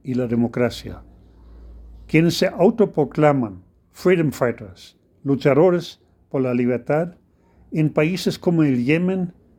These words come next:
Siria, el Líbano o Palestina, pueden ser quienes edificarán las próximas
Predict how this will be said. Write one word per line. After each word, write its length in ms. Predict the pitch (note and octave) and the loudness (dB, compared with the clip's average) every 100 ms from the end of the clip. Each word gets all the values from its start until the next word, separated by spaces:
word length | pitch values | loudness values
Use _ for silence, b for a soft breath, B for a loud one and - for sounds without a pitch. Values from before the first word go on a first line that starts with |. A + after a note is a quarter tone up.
| _ _ _ _ | _ _ _ _
Siria, 680 | - - F3 F3+ F3 E3+ D#3+ - _ _ _ _ | -18 -4 -2 0 -2 -2 -4 -10 _ _ _ _
el 180 | - A#2+ | -4 0
Líbano 580 | D3 E3+ E3+ E3 D#3 D#3+ - _ _ _ _ _ | 2 2 2 2 2 -4 -14 _ _ _ _ _
o 180 | C#3+ C3+ | -6 -2
Palestina, 840 | C3+ A#2+ A#2 - F3+ F3+ F3+ E3 - _ _ _ _ _ _ _ | 0 -2 -4 -4 -2 0 0 -4 -10 _ _ _ _ _ _ _
pueden 320 | C#3+ D3+ D#3 | 2 4 2
ser 380 | - D3+ D3 C#3 _ _ _ _ | 0 -2 -2 -8 _ _ _ _
quienes 320 | - C3+ C3 | -4 -4 -2
edificarán 880 | G3 B2 A#2+ C3+ A#2+ A#2+ B2+ D#3 D#3+ - _ _ - - | -4 -2 -2 -4 -4 -2 0 -2 -6 -12 _ _ -16 -4
las 200 | A#2+ - | -4 -2
próximas 640 | - C#3 - B2 A#2+ | 0 0 2 -2 -2